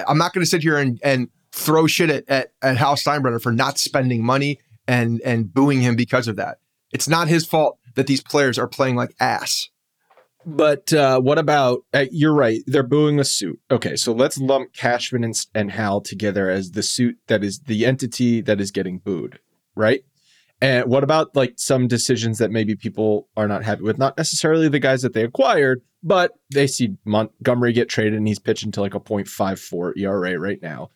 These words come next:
Speaker 2: That trade looks
Speaker 1: That
Speaker 2: really
Speaker 1: one pisses
Speaker 2: bad.
Speaker 1: everybody off. That one
Speaker 2: Yes.
Speaker 1: s-, left a sour
Speaker 2: But
Speaker 1: taste in everybody's
Speaker 2: also,
Speaker 1: mouth.
Speaker 2: like, Gallo was getting consistent playing time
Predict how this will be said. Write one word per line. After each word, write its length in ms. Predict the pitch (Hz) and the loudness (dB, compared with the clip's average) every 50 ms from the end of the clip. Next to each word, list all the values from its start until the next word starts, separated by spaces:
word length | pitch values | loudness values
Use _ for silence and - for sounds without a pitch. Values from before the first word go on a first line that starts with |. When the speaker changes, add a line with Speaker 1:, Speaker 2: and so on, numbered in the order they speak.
| _ _ | _ _
Speaker 2:
That 160 | - 104 98 | -4 -4 -4
trade 320 | - - 110 104 101 95 | -2 -2 -2 -2 0 -2
looks 320 | 107 107 - - - - - _ - - _ _ _ | -4 -4 -4 -4 -8 -8 -10 _ -20 -20 _ _ _
Speaker 1:
That 140 | - 175 175 | -2 0 2
Speaker 2:
really 100 | 208 233 | 2 2
Speaker 1:
one 80 | 220 202 | 2 2
pisses 40 | 143 196 190 190 156 - | 2 0 0 2 0 2
Speaker 2:
bad. 40 | 147 | 0
Speaker 1:
everybody 380 | 143 131 131 123 127 120 120 120 | 0 0 2 0 0 0 0 -2
off. 200 | 113 113 - - | -2 -2 0 0
That 160 | 151 156 151 | 0 0 2
one 200 | 175 170 160 160 - _ _ _ _ | 2 0 0 -2 -8 _ _ _ _
Speaker 2:
Yes. 400 | - 160 160 156 156 - - - | 0 2 2 2 0 -2 -2 -2
Speaker 1:
s-, 80 | 151 - | 0 2
left 220 | 135 135 131 - | 2 0 0 0
a 40 | 139 120 | 0 0
sour 200 | - 156 135 131 | 0 2 2 2
Speaker 2:
But 100 | 147 180 | 2 2
Speaker 1:
taste 220 | - 139 127 - - | 2 0 -2 0 -2
in 60 | 120 | -2
everybody's 300 | 117 117 110 101 117 202 | -2 -2 -2 0 2 2
Speaker 2:
also, 420 | 240 254 247 - 190 170 165 175 156 | 2 2 2 2 4 4 4 2 2
Speaker 1:
mouth. 40 | - | 2
Speaker 2:
like, 340 | - 175 175 160 131 127 123 | 2 2 2 2 -2 -10 -2
Gallo 440 | - 160 151 170 202 214 208 190 180 | 0 2 2 4 4 4 4 4 4
was 220 | 170 156 156 139 | 4 4 2 2
getting 480 | 123 135 156 160 156 156 147 143 139 135 - - - | 2 2 2 2 2 2 2 0 -2 -2 -6 -8 -2
consistent 500 | - 143 131 - 156 143 - 135 120 113 | 0 0 2 2 -2 0 0 -2 -4 -2
playing 300 | - 131 135 131 131 127 | 0 2 2 2 2 0
time 480 | - 120 113 107 104 104 101 98 98 | 0 0 0 0 0 0 -2 -4 -6